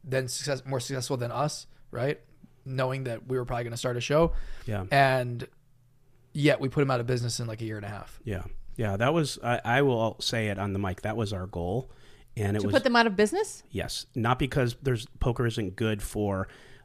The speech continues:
Speaker 2: uh, the community, because you see we support
Speaker 1: 'Cause of
Speaker 2: the
Speaker 1: the
Speaker 2: lodge.
Speaker 1: grudge, you mean?
Speaker 2: Yeah, I'll tell, uh, well, I've said it before. We support the lodge. We support, like, E-,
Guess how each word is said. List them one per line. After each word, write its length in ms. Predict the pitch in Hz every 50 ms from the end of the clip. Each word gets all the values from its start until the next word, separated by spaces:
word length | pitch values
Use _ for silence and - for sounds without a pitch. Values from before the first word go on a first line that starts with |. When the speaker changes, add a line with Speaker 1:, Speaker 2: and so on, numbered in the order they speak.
| - -
Speaker 2:
uh, 140 | - 98 92
the 80 | 87 90
community, 440 | - - 156 185 226 202 131 127 117
because 300 | 113 113 - 135 117 104
you 60 | 117 117
see 200 | - - 147 120
we 100 | 113 110
support 260 | - - - - 117
Speaker 1:
'Cause 120 | 208 170
of 60 | 175
Speaker 2:
the 40 | 156
Speaker 1:
the 60 | 147
Speaker 2:
lodge. 180 | 120 135 135 147
Speaker 1:
grudge, 340 | 147 143 147 151 151 - -
you 40 | - -
mean? 140 | 143 156 156
Speaker 2:
Yeah, 140 | 294 208 160
I'll 60 | 170
tell, 200 | 175 - 208 202 -
uh, 140 | 170 165 156
well, 140 | - 175 165
I've 80 | 175
said 100 | - 196
it 40 | 175 147
before. 280 | 143 123 - 127 120
We 140 | 123 131 143
support 320 | 139 - 143 - - 123 120
the 60 | 113
lodge. 300 | 110 120 127 135 135 127 135
We 80 | 127
support, 560 | 120 - - 117 - - 135 117 113 117 - -
like, 260 | 104 104 98 - - -
E-, 60 | 120